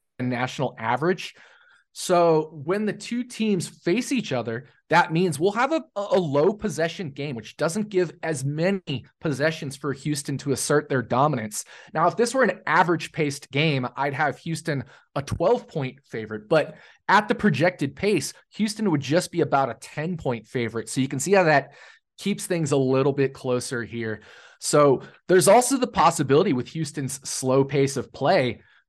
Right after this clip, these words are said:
Think about Virginia a few years ago when they lost U M B C in the first round as the one seed. There is a possibility Houston is out after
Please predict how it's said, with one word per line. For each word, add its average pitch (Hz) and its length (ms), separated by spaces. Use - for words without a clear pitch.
Think 220 280
about 175 380
Virginia 139 600
a 110 120
few 123 200
years 117 300
ago 113 260
when 117 160
they 120 80
lost 135 320
U 135 120
M 131 100
B 131 140
C 139 400
in 120 100
the 113 60
first 139 320
round 139 200
as 107 100
the 117 60
one 156 260
seed. 110 280
There 190 120
is 226 260
a 285 60
possibility 208 640
Houston 196 640
is 147 220
out 185 360
after 175 640